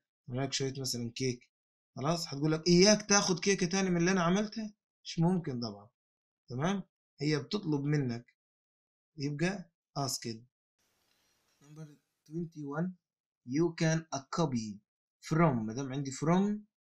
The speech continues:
يبقى من، يبقى download from، يعني قوم بتنزيل من كذا.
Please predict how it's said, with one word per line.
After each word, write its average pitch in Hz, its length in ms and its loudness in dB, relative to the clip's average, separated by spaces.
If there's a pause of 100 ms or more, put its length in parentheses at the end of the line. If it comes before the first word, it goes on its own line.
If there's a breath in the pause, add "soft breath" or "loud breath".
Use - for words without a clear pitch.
(300)
يبقى 117 260 -6
من، 196 420 4
يبقى 123 260 -4
download 127 520 -2
from، 101 420 -14
يعني 117 180 -10
قوم 151 240 -6
بتنزيل 127 680 -2 (120)
من 131 460 2
كذا. - 240 -20